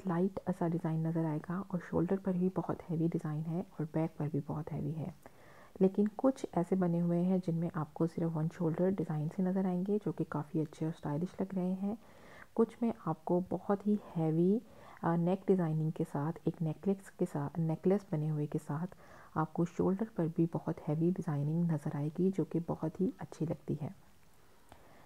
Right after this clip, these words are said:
ये आपको different designs में हम दिखा रहे हैं, different style में दिखा रहे हैं, ताकि आपको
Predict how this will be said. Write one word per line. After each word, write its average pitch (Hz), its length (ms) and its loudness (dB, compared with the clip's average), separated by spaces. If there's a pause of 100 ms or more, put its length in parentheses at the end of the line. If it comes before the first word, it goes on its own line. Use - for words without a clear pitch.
(200)
ये 233 240 2
आपको 233 380 4
different 214 680 2
designs 175 500 2
में 185 80 4
हम 180 160 2
दिखा 185 300 0
रहे 180 200 0
हैं, 190 240 2
different 175 360 0
style 165 320 0
में 180 120 0
दिखा 170 280 -6
रहे 165 180 -2
हैं, 170 180 0
ताकि 165 300 -2
आपको - 300 -2